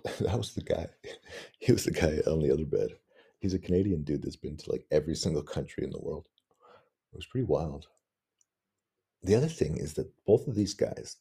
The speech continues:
they, they're the same age. One guy drinks alcohol. The other guy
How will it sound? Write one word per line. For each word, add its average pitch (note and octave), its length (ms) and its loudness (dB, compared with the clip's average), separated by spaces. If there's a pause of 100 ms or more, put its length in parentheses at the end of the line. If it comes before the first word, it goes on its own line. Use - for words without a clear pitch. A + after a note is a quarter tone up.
they, C#2+ 320 2
they're D#2 140 4
the D2 80 -4
same G#2 280 0
age. - 260 -8 (400)
One C3 180 2
guy D#2+ 280 -2 (320)
drinks D#2 320 -2
alcohol. - 440 -6 (260)
The - 80 -2
other G#2+ 100 2
guy G2+ 220 2